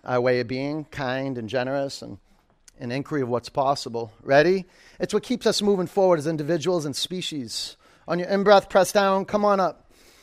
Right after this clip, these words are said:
Tell you, mirror neurons get activated when we're together. We can access something for our bodies that we couldn't access when we're alone. Five. There is so much potential in community. Four. Three.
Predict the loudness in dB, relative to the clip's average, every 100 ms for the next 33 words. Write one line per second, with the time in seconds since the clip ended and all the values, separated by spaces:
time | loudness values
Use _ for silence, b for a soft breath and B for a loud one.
0 | b b b b b b b b _ _
1 | -20 -8 0 2 2 2 6 6 6 4
2 | 4 2 0 2 4 2 -2 -2 -2 -4
3 | -4 -4 -2 -2 -2 -4 -10 B B B
4 | B B -8 -2 2 4 2 0 -4 -2
5 | -4 -4 -4 -6 -8 b b -2 4 4
6 | 6 6 6 2 -2 -4 -6 -2 0 0
7 | -2 -4 -4 -6 -6 -6 -6 -10 -12 -14
8 | b b b b b b 4 6 8 6
9 | 2 -6 -18 b b b b b b b
10 | b b -2 -2 0 2 2 2 0 -6
11 | -4 -4 -2 -4 -6 -6 -6 -4 -6 -8
12 | -2 4 6 6 4 -6 b b b b
13 | b b b b b b b b -2 4
14 | 6 6 4 2